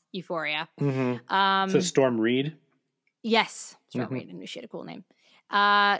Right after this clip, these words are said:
Speaker 1: so yeah, I don't, I don't know. I'm, like, very stressed out.
Speaker 2: Mm-hmm.
Speaker 1: <sighs> I don't, <sighs> I don't know what to expect. I know there's another game. I know that there's maybe gonna be three seasons.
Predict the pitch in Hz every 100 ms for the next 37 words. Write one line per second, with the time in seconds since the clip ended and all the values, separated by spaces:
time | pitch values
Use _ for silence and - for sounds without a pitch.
0 | - - 233 214 180 - 226 233 220 -
1 | - 226 214 208 190 185 - 226 226 226
2 | 214 - 202 185 202 185 185 - 180 -
3 | - 170 170 175 143 135 127 117 - -
4 | - - - _ _ _ _ _ _ _
5 | _ _ _ _ _ _ - 240 247 247
6 | 233 220 - 208 185 175 - - 226 233
7 | 233 226 226 208 - - 240 240 240 -
8 | 214 214 220 208 208 196 180 247 240 240
9 | 233 233 226 _ _ _ _ _ - 214
10 | 220 214 208 214 196 214 202 202 196 196
11 | 196 185 - 240 220 226 220 214 214 -